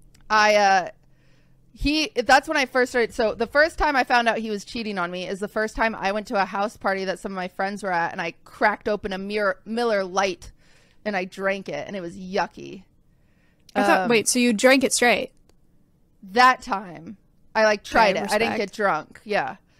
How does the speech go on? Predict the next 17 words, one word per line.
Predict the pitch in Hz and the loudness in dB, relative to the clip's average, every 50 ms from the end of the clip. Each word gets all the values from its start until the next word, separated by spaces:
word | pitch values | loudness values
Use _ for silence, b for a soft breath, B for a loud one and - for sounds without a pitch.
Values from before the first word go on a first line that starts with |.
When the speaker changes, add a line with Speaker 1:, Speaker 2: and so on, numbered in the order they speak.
| _ _ _ - | _ _ _ -4
Speaker 1:
I | 196 214 | -4 -2
just | 214 226 | -2 -2
Speaker 2:
Okay. | 185 185 | -2 0
Speaker 1:
tried | 208 226 214 208 208 | 2 2 2 4 2
it, | 202 196 - | 2 0 0
and | 190 196 | -2 -6
I | 185 | -6
was | 185 | -6
like, | 185 175 - | -8 -8 -8
"This | 202 185 | -8 -10
is | 185 175 | -10 -12
gross." | - - 190 160 147 139 185 - | -6 -4 -2 -2 -2 -4 -8 -10
And | 190 190 185 | -10 -10 -8
then | 180 180 180 | -8 -6 -6
they | 175 | -4
were | 175 170 | -4 -4
like, | 165 165 160 143 | -4 -4 -6 -8